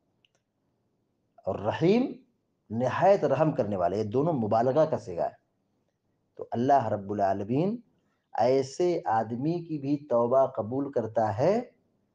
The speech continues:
جو مرتد ہو کر کے دوبارہ اسلام کی طرف آنا چاہتا ہے۔ اللہ کے نبی صلی اللہ علیہ وسلم نے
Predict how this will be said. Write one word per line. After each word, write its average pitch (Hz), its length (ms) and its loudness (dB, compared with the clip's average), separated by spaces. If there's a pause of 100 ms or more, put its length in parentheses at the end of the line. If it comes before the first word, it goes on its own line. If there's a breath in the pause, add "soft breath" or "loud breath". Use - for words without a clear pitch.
(180)
جو 110 260 -6
مرتد 117 420 -2
ہو 113 120 -2
کر 117 160 -4
کے 123 80 -2
دوبارہ 107 280 2
اسلام 104 380 -2
کی - 80 -14
طرف 135 200 -2
آنا 87 180 -4
چاہتا 90 320 -10
ہے۔ - 100 -12 (3500)
اللہ 120 300 2
کے 110 80 0
نبی 107 360 0 (560)
صلی 101 160 -2
اللہ 104 360 0 (100)
علیہ 98 360 -6
وسلم 95 500 -4
نے 95 320 -12